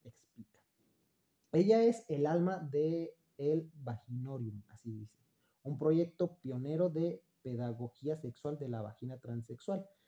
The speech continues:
donde se proporciona información, acompañamiento y apoyo a las mujeres trans que después de la operación,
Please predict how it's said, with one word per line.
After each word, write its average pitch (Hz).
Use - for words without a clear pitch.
donde 185
se 196
proporciona 156
información, 156
acompañamiento 147
y 135
apoyo 143
a -
las 117
mujeres 131
trans 170
que 127
después 143
de 160
la 156
operación, 156